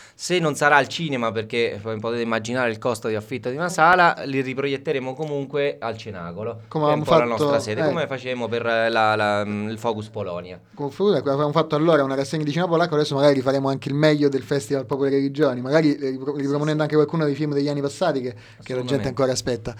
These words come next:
Speaker 2: E tra l'altro approfitto per dirvi che, ehm, da domenica prossima, e per chi sempre ci, ci dovesse ascol-, no, chi ci ascolta direttamente lo sa già che è domenica prossima, ovvero, ehm, domenica venti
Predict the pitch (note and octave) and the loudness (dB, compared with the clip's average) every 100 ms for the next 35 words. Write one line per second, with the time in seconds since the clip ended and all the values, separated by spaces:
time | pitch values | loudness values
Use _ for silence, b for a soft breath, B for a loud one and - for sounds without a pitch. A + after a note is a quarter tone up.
0 | B B B B C#3 - G#3 G3+ D3 C3+ | B B B B 0 6 8 10 8 0
1 | - F3+ F3 C#3 C3 C#3+ D#3 A2+ B2 C#3+ | 0 0 2 4 4 4 4 4 2 4
2 | C3 - B2 A#2+ B2 B2 A#2+ A#2 A#2+ D#3+ | 4 2 -4 -4 -4 -6 -6 -2 6 6
3 | - - C#3+ D3+ C3+ C#3+ B2+ - C3+ D3 | 6 0 0 2 4 4 2 0 -4 -2
4 | E3+ - A#2 A2 - A#2+ A2 C3 C3+ A#2 | -2 -4 -8 -8 -10 -10 -6 -6 -4 -4
5 | B2+ A#2+ C3 B2 B2 A#2+ A#2+ A#2+ A2+ C3+ | -4 -2 -2 0 0 -2 -4 -6 -4 0
6 | C3+ C3 B2+ D3+ D3+ G#2 G#2+ - A#2+ - | 0 -2 -6 -2 -2 -2 -8 -16 -14 -14
7 | - C#3+ - D#3 D3+ C3 C3+ D3 D3+ B2 | -4 -2 2 2 2 0 0 0 -2 -2
8 | B2+ B2 C#3 D3 G3 D3+ C#3 D3+ F3 G3+ | -4 0 0 2 2 2 -2 0 4 6
9 | F#3 F3 E3+ D3+ D#3 D#3+ F#3+ B B B | 6 4 0 4 6 6 2 B B B
10 | B C3 C3 B2+ B2 B2 B2 B2 B2 A#2+ | B -2 0 0 -2 -2 -4 -6 -8 -8
11 | A#2+ A#2+ C3+ D3+ D#3 C#3+ C3+ - C3+ D3+ | -8 -4 0 2 2 2 0 -4 -4 -2
12 | C#3+ D3 C#3 | -2 -2 -2